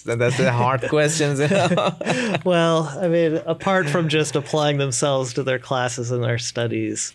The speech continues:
Speaker 2: I, I guess the advice I would say is take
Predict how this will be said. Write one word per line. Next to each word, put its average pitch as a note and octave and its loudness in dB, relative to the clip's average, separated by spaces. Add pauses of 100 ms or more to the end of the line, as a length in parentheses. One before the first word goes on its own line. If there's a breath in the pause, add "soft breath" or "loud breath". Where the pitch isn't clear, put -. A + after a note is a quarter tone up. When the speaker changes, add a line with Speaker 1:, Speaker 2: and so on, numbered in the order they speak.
Speaker 2:
I, C3 0
I C3+ -2
guess C#3 -2
the C#3+ -2
advice B2 -2
I A#2+ -2
would A2 -6
say A2+ -8 (460 soft breath)
is A#2 -2 (1800 soft breath)
take - -2